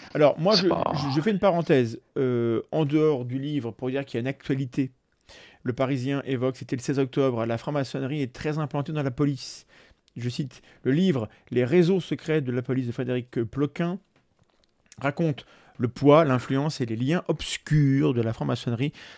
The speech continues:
Speaker 1: dans la police, avec ses effets positifs, mais aussi ses dérives. Un livre décapant, machin. Et dans Marianne, Paul
Speaker 2: Oui.
Speaker 1: Conge, euh, écrit, « Les liaisons dangereuses peuvent aller loin avec les magistrats et les voyous. » Si Frédéric Ploquin enquête à charge, il enquête aussi à décharge, insistant beaucoup sur ce que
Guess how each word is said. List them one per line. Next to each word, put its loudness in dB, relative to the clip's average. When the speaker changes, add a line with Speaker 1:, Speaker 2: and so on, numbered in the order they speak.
Speaker 1:
dans 6
la 6
police, 0
avec 4
ses 4
effets 2
positifs, 2
mais 0
aussi 2
ses 0
dérives. 2
Un 0
livre 0
décapant, -6
machin. -4
Et 0
dans 6
Marianne, 4
Paul 4
Speaker 2:
Oui. -2
Speaker 1:
Conge, 2
euh, 2
écrit, « 0
Les 4
liaisons 2
dangereuses 4
peuvent 4
aller 4
loin 4
avec 2
les 0
magistrats 0
et 4
les 10
voyous. » 6
Si 2
Frédéric 8
Ploquin 2
enquête 0
à 4
charge, 0
il -2
enquête -2
aussi 0
à 6
décharge, 2
insistant -4
beaucoup 0
sur -4
ce -6
que 0